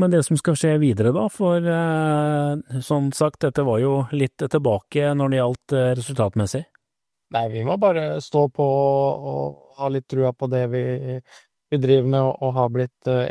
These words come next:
Speaker 2: enige om, og så må vi, eh, bli mye bedre til å verne om ballen og, og bli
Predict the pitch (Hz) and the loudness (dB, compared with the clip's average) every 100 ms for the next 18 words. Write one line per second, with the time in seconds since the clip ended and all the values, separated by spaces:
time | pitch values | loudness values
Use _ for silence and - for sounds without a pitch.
0 | 135 117 151 196 175 - 165 156 156 151 | -2 -2 -2 -2 -4 -4 -4 -2 -2 -2
1 | 151 147 143 143 147 147 143 139 139 139 | -2 -4 -4 -4 -4 -4 -4 -6 -6 -6
2 | 73 73 143 _ _ _ _ _ _ _ | -6 -8 -10 _ _ _ _ _ _ _
3 | _ - 156 156 156 165 156 165 151 147 | _ -2 0 2 0 0 4 6 6 6
4 | 139 151 147 147 139 127 131 127 123 147 | 4 2 2 2 2 0 2 2 4 2
5 | 143 139 131 131 - 135 127 127 131 | 0 -2 -2 -4 -4 -4 -4 -4 -2